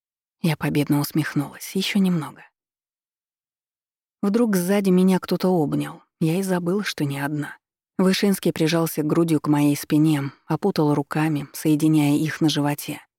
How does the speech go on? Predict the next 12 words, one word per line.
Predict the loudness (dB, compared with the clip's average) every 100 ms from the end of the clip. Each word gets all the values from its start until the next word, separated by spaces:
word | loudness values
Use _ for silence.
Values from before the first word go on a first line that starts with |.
| _ _ _ _ _ _
Вжался | -2 0 -2 -4
всем | -6 0 2
телом | 2 0 2 2
и | 2
горячо | 0 -2 -6
прошептал: | -6 -6 -6 -8 -10 -10 -14 _ _ _ _ _ _ _
«Остановись, | -8 -8 -8 -8 -8 -12 -16 -18 -18 _
прошу. | -8 -4 -6 -8 -16 _ _ _ _ _ _ _
Ты | -4
будешь | 0 0 0 0
жалеть | 0 -2 -4
потом. | -8 -10 -12 -14